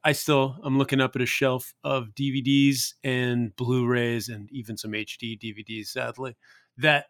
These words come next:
I still own, and it's really time to get rid of them. But there is this part of me that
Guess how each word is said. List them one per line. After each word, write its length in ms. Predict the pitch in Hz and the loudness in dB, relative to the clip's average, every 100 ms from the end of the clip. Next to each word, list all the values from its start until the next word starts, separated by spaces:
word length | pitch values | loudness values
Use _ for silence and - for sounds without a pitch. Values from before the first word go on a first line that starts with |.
| _ | _
I 80 | 151 | -4
still 500 | 143 - - 170 165 | -4 -4 6 8 8
own, 480 | 180 151 156 131 104 - _ _ _ _ | 6 6 6 4 -2 -10 _ _ _ _
and 220 | 139 135 135 | 2 2 2
it's 140 | - | 0
really 260 | 151 156 139 | 2 2 0
time 360 | - 139 135 | 0 0 0
to 80 | 127 | -2
get 180 | 120 104 | -6 -4
rid 180 | 123 151 | 0 0
of 140 | 107 | -2
them. 240 | 101 90 90 | -8 -12 -12
But 160 | 110 | -4
there 180 | 143 143 | 2 4
is 220 | 165 139 | 4 2
this 160 | 131 - | 0 -2
part 260 | - 151 | 4 4
of 60 | 147 | 4
me 140 | 139 | 0
that 200 | 120 117 | -2 -6